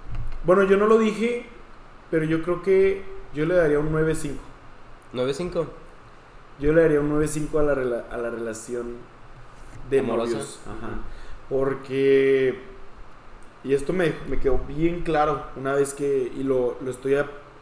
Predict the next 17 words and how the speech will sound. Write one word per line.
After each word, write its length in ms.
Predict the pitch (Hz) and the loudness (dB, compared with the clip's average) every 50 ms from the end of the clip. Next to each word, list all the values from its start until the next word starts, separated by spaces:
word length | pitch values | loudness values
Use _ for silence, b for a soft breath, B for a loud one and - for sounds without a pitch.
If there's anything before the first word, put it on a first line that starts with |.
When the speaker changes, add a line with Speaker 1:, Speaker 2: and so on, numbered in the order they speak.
| B B B B B B B B | B B B B B B B B
Speaker 1:
estoy 200 | - - 175 175 | -6 0 2 2
a 140 | 180 180 - | 2 2 2
punto 240 | 196 196 196 214 | -2 2 6 8
de 80 | 208 202 | 8 8
presenciarlo, 800 | - 190 170 151 151 147 139 - - 151 151 147 147 147 127 113 117 131 | 8 4 0 0 0 -4 -6 -6 0 2 2 2 2 0 -4 -4 -4 -2
no 180 | 151 160 160 | -2 -2 0
conmigo, 420 | 165 185 180 180 180 180 180 196 196 | 0 0 0 2 2 2 2 2 2
pero 180 | 180 156 135 | 2 2 2
con 160 | - 135 127 | 0 -2 -4
mis 140 | 123 120 113 | -6 -8 -8
papás. 440 | - 117 107 - 135 139 135 - - - - - - - - | -8 -8 -4 -2 -2 -4 -4 -6 -10 -14 -18 -20 -20 -20 -18
Speaker 2:
Ok. 220 | 104 101 - 104 113 131 160 - - - - - - - - - - - - - - - - - - - | -18 -14 -12 -12 -12 -12 -16 -20 -20 -20 -20 -20 -20 -20 -20 -20 -20 -20 -20 -20 -20 -20 -20 -18 -8 -4
Speaker 1:
Una 180 | 156 175 190 202 | 0 2 4 6
vez 160 | 208 202 202 | 6 6 6
una 180 | 214 220 214 | 4 2 2
persona 320 | 208 190 160 165 175 180 180 | 2 0 0 0 0 0 2
dijo 480 | 180 185 180 170 - 160 147 143 143 | 2 0 0 -2 -2 -2 -2 -2 -2